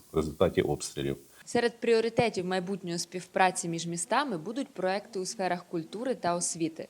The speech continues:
Speaker 2: зазначає заступник міського голови Новак. Як і Харків, Ліц — це студентське місто, і саме тому зосередитись необхідно саме на молодому поколінні.
Speaker 1: Один із, е, мабуть, буде перших напрямків: це,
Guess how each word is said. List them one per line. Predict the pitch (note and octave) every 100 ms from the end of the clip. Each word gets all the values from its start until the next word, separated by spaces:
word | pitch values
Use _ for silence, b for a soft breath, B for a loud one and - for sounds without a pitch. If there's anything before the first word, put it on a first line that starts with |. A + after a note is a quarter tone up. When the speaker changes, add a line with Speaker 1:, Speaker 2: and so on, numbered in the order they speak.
| _
Speaker 2:
зазначає | D3 D#3+ D#3+ D#3 G3 A3+
заступник | G3 D#3+ - F#3+ G3 F3+
міського | E3 - F#3 E3+ D#3+
голови | D#3+ D#3 D#3+ F3
Новак. | D#3 C#3+ E3 -
Як | G#3 G#3
і | G3
Харків, | A#3 C4 C#4 F3+ D#3
Ліц — | E3+ C#4 - -
це | - F#3+
студентське | - F3+ E3 F#3+ A3 - F#3+
місто, | F3 D#3 - B2 - -
і | D3
саме | - F3 E3
тому | E3+ D#3 G#3+
зосередитись | F#3 E3 D3+ E3+ G#3 G3+ F3+ F#3+
необхідно | F3+ F3+ F#3+ F3+ F#3
саме | F3+ - E3 G3+ G3+
на | D#3
молодому | D#3+ D3 D3+ D3+ D3
поколінні. | C#3+ E3+ C#3+ C#3 C#3 C#3+ - G2
Speaker 1:
Один | G#2 G2+ A#2+ G2+
із, | F#2 F2+ -
е, | F#2 F2+
мабуть, | F#2 F#2 F#2+ -
буде | F#2 F2 E2+ F2 -
перших | G2 - - G#2+
напрямків: | A#2 A#2 E2 - D2
це, | - - D#2+ D#2+